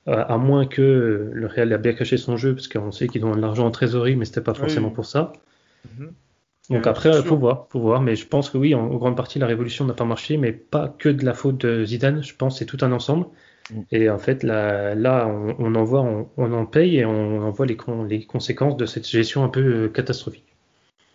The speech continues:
Speaker 2: Effectivement, et en plus, bon, c'est pas le match contre Huesca, à, à, de, de, contre, un, deux, trois, contre Huesca, à Huesca, qui va, euh, <laughs> venir nous remonter le, le moral,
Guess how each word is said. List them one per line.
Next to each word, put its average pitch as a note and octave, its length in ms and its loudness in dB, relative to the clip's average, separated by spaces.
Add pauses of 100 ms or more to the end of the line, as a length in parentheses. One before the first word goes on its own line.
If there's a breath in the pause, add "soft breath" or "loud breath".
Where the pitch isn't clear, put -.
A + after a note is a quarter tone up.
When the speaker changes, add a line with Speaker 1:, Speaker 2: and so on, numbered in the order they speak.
(120)
Speaker 2:
Effectivement, C3 1300 -10
et A2 100 -4
en G#2+ 100 -4
plus, B2+ 380 -10 (120)
bon, A#2+ 120 -14
c'est G#2+ 200 -12
pas B2 260 -2 (360 soft breath)
le A#2 140 -4
match A#2+ 420 -2
contre A#2+ 440 -8
Huesca, B2 760 -2 (100)
à, B2+ 80 -4
à, A#2 40 4
de, A#2+ 340 4 (140)
de, A#2+ 160 4
contre, C3+ 280 2
un, A#2+ 80 -2
deux, A#2+ 100 4
trois, G#2+ 220 -2 (460 loud breath)
contre C3+ 260 -2
Huesca, C3 580 2 (140)
à A3 120 6
Huesca, D#3+ 500 2 (240)
qui B2+ 140 -18
va, C3 320 0
euh, A#2 200 -4
<laughs> A#2+ 240 -6
venir D3 340 2
nous C3+ 120 -2
remonter C3 480 0
le, A#2+ 280 2
le A#2+ 160 0
moral, D3 460 4